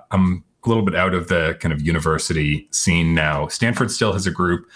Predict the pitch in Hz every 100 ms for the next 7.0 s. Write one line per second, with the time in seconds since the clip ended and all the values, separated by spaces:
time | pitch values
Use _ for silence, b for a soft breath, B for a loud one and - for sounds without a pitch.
0 | B - _ 92 80 - 113 147 165 160
1 | 139 - - 110 92 123 98 92 95 95
2 | 98 95 92 90 92 85 82 82 - 87
3 | 80 73 69 _ - - 95 85 76 90
4 | 85 - 90 78 87 78 76 - B -
5 | _ 98 82 76 76 - - - 104 95
6 | 92 78 - 80 76 73 - 80 71 69